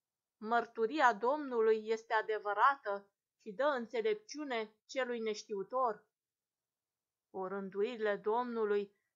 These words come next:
sunt fără prihană și veselesc inima. Poruncile Domnului sunt curate și luminează ochii. Frica de Domnul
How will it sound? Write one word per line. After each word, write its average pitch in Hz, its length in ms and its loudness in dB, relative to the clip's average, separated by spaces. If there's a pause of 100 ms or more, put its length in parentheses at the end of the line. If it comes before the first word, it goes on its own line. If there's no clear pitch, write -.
(120)
sunt 208 260 -6
fără 277 260 4
prihană 233 800 -4
și - 140 -18
veselesc 220 680 -6
inima. 240 640 -4 (1080)
Poruncile 226 640 -2
Domnului 233 800 0 (240)
sunt 226 300 -8
curate 220 760 2 (220)
și - 140 -18
luminează 214 580 0
ochii. 214 560 -2 (1300)
Frica 220 460 0
de 202 140 -2
Domnul 220 720 0